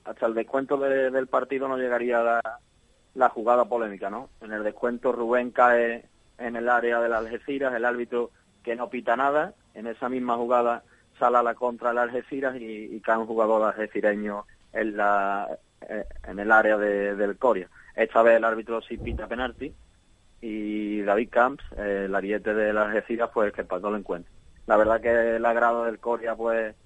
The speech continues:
estaba muy descontenta con la actuación del árbitro en general en todo el partido y, y ya con esta jugada que,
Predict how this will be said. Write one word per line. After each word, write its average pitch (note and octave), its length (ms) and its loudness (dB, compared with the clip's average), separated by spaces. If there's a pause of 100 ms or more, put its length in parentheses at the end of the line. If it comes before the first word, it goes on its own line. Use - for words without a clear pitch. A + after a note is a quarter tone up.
(440)
estaba A2+ 300 2
muy A#2 160 -4
descontenta A#2+ 640 -4
con A#2 100 -2
la A2+ 80 0
actuación A2 480 -4
del G#2 260 -2
árbitro A2 540 -2
en G#2 60 -10
general G#2+ 400 -2
en A2 60 -10
todo G#2+ 180 -6
el G#2 80 -12
partido A2 440 -10
y, G2+ 240 -12 (540)
y G#2 140 -8
ya G#2 160 6
con G#2 160 0
esta G#2 240 -2
jugada G#2 360 4
que, G2+ 520 -2